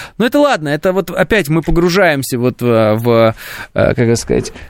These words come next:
когда начинаешь даже говорить о чат-рулетке, вдруг, э, сразу попадаешь, э, в ее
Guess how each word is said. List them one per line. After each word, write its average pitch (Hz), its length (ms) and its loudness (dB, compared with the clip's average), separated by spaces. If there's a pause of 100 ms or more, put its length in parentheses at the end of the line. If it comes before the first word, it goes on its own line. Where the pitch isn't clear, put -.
когда 170 300 0
начинаешь 220 540 0
даже 185 280 0
говорить 180 540 2
о 147 100 0
чат-рулетке, 131 840 0
вдруг, 156 440 -2
э, 127 840 2
сразу 165 340 0
попадаешь, 139 720 -2
э, 110 240 -4
в 69 1400 -10
ее 135 400 2